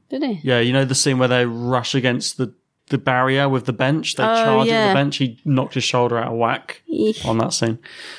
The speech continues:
Speaker 2: Um, but yeah, they're my Titanic facts. I don't wanna bang on and on about Titanic forever.
Speaker 1: Cool.
Speaker 2: But there we go. That's Titanic.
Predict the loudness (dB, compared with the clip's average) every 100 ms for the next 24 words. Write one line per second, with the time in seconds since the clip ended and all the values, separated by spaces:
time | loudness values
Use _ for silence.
0 | -20 _ -4 -2 -2 -4 _ 0 2 2
1 | 2 2 0 0 -2 -4 -6 -8 -2 0
2 | 0 -2 -4 -4 -4 -4 -4 -2 -2 -4
3 | -4 -4 -2 -4 -4 -4 -4 -4 -4 0
4 | 2 2 -2 _ -4 2 2 4 4 4
5 | 2 0 -4 -10 _ -4 0 2 2 0
6 | -2 -8 -18